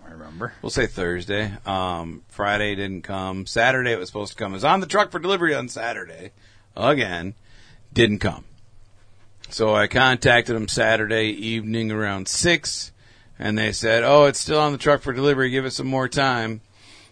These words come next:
Speaker 2: And then, uh, they said to keep checking the tracking, so I checked the tracking, and at, like, nine thirty, it said, uh, "New delivery date Sunday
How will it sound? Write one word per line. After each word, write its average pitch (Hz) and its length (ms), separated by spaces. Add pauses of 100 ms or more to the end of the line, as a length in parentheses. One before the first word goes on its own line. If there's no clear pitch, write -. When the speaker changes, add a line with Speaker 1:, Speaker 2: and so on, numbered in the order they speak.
(180)
Speaker 2:
And 98 140
then, 104 360
uh, 95 340
they 101 120
said 107 180
to - 40
keep 123 280
checking 110 400
the 101 100
tracking, 98 540
so 92 180
I 95 80
checked 95 220
the - 80
tracking, 95 600
and 90 320
at, 85 120
like, 90 200
nine 107 540
thirty, 131 720 (720)
it 110 200
said, 104 400
uh, 95 480 (1000)
"New 127 220
delivery 120 400
date 104 280 (100)
Sunday 104 680